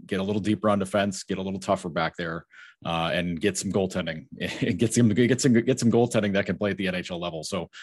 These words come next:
they were able to do those things, but, um, I, I know there's gonna be a little bit of hesitancy from, from some fans that they're kind of running it back with almost the same roster. Um, but th-, I think that's done with a purpose, because you wanna see,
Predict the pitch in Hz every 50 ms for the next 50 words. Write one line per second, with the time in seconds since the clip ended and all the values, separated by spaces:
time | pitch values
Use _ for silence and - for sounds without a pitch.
0 | - - - 101 110 123 131 160 147 147 139 92 120 120 113 101 98 104 98 -
1 | - 95 85 85 78 - 92 85 - _ _ - - - - _ - - 87 87
2 | 87 85 85 85 82 80 - - - - 90 - - 127 135 156 160 151 156 127
3 | - - 143 131 117 123 120 113 113 117 110 101 113 104 95 87 - - 101 92
4 | 110 104 107 101 - - 107 104 95 92 - 104 104 - - - 110 104 - -
5 | 101 92 - 107 101 101 92 92 92 95 90 85 - - - - - 113 139 143
6 | 131 95 110 117 117 107 95 95 92 90 98 101 - - 90 - 95 95 107 104
7 | 101 98 - - - - - 101 87 85 85 90 85 82 78 - - 80 71 73
8 | - _ - - - - - - - - 82 87 87 85 82 82 82 78 78 76
9 | - - - - 104 101 - 98 98 120 120 - - 104 98 82 - 110 113 110
10 | - 143 147 131 127 120 110 - - - 117 107 107 101 98 85 - - - 95
11 | 92 92 - 82 - - - 92 - 92 80 87 92 92 98 98 98 95 - -
12 | - 104 101 95 95 92 92